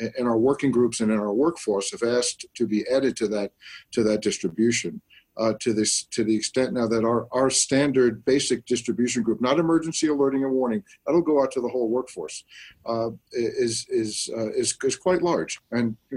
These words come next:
transcends our leadership and crisis management team. People want information, and where they can't get information, they'll fill the void by getting it in, in, uh, unofficial places,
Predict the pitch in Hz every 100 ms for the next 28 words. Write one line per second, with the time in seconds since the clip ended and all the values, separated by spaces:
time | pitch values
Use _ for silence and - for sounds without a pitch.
0 | 107 - - 117 117 127 117 110 113 110
1 | - 104 98 - 104 85 - 202 214 92
2 | 82 - - - - 185 185 160 165 139
3 | 117 110 104 95 92 85 - - - 120
4 | 127 127 120 - 143 113 139 143 117 117
5 | 104 101 - 104 104 - _ - 113 -
6 | 160 127 120 123 110 107 107 117 110 101
7 | 104 104 107 _ - 117 113 107 - 110
8 | 107 - 151 151 147 - 123 117 _ -
9 | 123 107 92 78 -